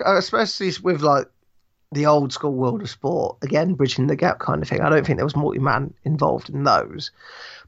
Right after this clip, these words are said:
But on the flip side, you, you've got to sort of set your table. Um, they, they've elected to try and set a lot of the table in the first episode. Whether that's the right decision or not, w-, time will tell. But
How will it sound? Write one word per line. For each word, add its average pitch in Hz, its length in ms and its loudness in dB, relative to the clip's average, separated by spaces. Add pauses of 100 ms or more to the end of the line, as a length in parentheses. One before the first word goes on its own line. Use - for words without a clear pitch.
(100)
But 156 420 6
on 165 160 0
the 151 80 -2
flip 175 320 -4
side, 170 600 0 (1160)
you, 160 260 -4
you've 160 140 -4
got - 140 2
to 170 60 0
sort 170 220 0
of 139 100 -6
set - 260 -4
your 143 100 -8
table. - 540 -2 (600)
Um, 147 640 -2 (520)
they, 175 320 6
they've 165 220 4
elected 156 460 0
to 143 60 -14
try 147 200 4
and 131 100 0
set - 200 0
a 139 80 0
lot 151 220 6
of 127 100 -4
the 135 100 -10
table 127 320 -4
in 123 120 -4
the 127 60 -4
first 127 340 -6
episode. 127 400 -4
Whether 147 240 4
that's 131 240 2
the 131 80 -12
right 131 220 2
decision 135 360 -6
or 131 80 -6
not, 131 200 -2
w-, - 120 -16 (220)
time 135 300 2
will - 140 -8
tell. 165 420 0 (680)
But - 240 -2